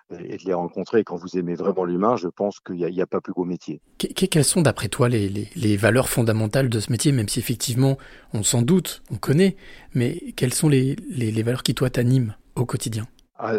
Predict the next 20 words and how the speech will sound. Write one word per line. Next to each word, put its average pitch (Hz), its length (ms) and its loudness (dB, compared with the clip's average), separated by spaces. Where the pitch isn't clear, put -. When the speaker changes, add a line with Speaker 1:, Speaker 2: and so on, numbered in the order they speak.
Speaker 1:
la 107 180 0
valeur 113 320 4
pour 107 140 -6
moi 104 160 0
fondamentale 117 680 2
de 101 100 -4
ce - 140 -6
métier, 110 320 2
c'est - 240 -4
l'écoute. - 460 -6
On 101 120 -6
a 92 80 -2
deux 92 240 2
oreilles, 107 260 6
c'est - 160 -8
pour - 160 -12
écouter - 300 -6
deux 92 100 -4
fois 92 200 -4
plus 98 200 -10